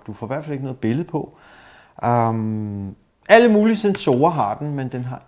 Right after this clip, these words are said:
ikke noget kamera, så det kan være en god ting for nogen.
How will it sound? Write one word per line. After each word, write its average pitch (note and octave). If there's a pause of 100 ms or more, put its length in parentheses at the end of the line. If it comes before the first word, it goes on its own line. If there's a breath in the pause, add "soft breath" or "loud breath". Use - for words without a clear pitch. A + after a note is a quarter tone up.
ikke A2 (160)
noget G#2+
kamera, C#3+ (500 loud breath)
så -
det D3
kan D3+
være B2+
en A2
god G#2
ting -
for -
nogen. G2